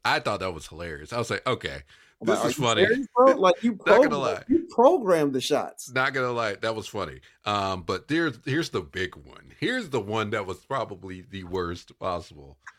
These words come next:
Speaker 1: Oh my God. Like,
Speaker 2: All right,
Speaker 1: he,
Speaker 2: so
Speaker 1: this
Speaker 2: this
Speaker 1: is
Speaker 2: one is, this week, Tony wrote, "This week, two active decades-long rating streaks from two great legends were ended. With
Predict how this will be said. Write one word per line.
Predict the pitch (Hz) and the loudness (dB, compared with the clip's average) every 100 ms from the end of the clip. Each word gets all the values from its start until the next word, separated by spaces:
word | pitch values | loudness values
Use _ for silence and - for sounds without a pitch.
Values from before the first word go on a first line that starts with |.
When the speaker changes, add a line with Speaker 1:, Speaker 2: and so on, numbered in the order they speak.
| _ _ _ _ _ | _ _ _ _ _
Speaker 1:
Oh | 104 101 98 95 87 | -4 -2 0 -2 -4
my | 76 76 76 | -8 -10 -12
God. | 78 80 80 76 76 71 - _ _ _ | -12 -12 -12 -14 -14 -18 -20 _ _ _
Like, | 95 92 87 78 - | -8 -6 -6 -10 -2
Speaker 2:
All | 143 | 2
right, | 123 | 2
Speaker 1:
he, | 123 | 0
Speaker 2:
so | 117 127 | -4 -2
Speaker 1:
this | 139 175 170 | 2 4 4
Speaker 2:
this | |
Speaker 1:
is | 147 | 2
Speaker 2:
one | 135 127 117 | 4 6 4
is, | - _ _ _ - - _ _ _ - | 2 _ _ _ -20 -20 _ _ _ -6
this | 120 202 202 | 4 6 6
week, | 180 165 120 - | 2 2 0 -6
Tony | - 147 139 135 | -2 2 2 2
wrote, | 117 113 98 | 2 0 0
"This | 127 156 | 0 0
week, | 127 123 98 | -2 -6 -8
two | - 165 185 | -4 -2 0
active | 131 139 143 127 107 | 2 0 0 -4 -2
decades-long | 120 139 - 143 139 104 127 131 120 | -2 -2 -2 -2 -2 -2 -2 -2 -2
rating | 113 131 120 113 | 0 0 -2 -4
streaks | - 127 127 | -6 -6 -6
from | - 101 | -6 -10
two | 98 156 147 | -6 -4 -2
great | 135 131 | 0 0
legends | 120 120 117 113 113 113 _ _ - | 0 0 -2 -4 -6 -8 _ _ -6
were | 120 - - | -4 -4 -4
ended. | 170 127 95 80 _ _ _ - | -2 -2 -6 -14 _ _ _ -6
With | 120 | -6